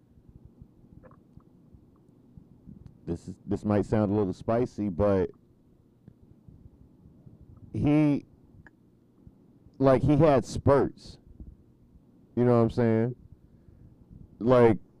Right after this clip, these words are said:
they relied on him when Flair wasn't around. He wasn't doing anything, so they tried something new. Shout out to Dusty Rhodes for doing it.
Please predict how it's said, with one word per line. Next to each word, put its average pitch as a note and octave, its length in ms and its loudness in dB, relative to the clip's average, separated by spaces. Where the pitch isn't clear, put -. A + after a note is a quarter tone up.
they C3+ 280 2
relied C3+ 500 4
on C3 200 4
him A#2 520 2
when A2 180 2
Flair A2 340 2
wasn't G2+ 320 0
around. F#2+ 520 -2
He A#2+ 80 2
wasn't A2+ 380 2
doing B2 260 2
anything, G2+ 520 -2
so F#2+ 640 -2
they A2+ 180 -2
tried G#2+ 340 2
something G2 380 0
new. G#2 240 2
Shout G#2 280 -2
out G2 100 0
to F#2+ 80 0
Dusty G2+ 320 -2
Rhodes G2 300 0
for G2+ 100 -4
doing A2+ 300 2
it. D3+ 180 -2